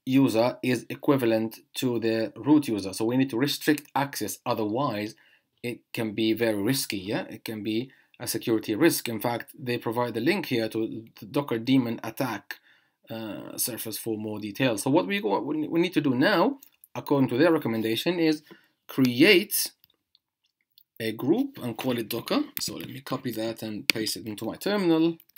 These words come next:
It already exists because I've done this already before.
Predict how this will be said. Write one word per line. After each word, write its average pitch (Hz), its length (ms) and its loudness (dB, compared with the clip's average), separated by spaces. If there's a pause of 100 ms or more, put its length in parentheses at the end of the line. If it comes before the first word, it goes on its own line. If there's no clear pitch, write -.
(2750)
It 170 120 6
already 143 300 6
exists 123 380 0
because 117 280 -2
I've 113 120 -2
done 127 160 2
this 117 180 -4
already 117 300 -2
before. 180 560 2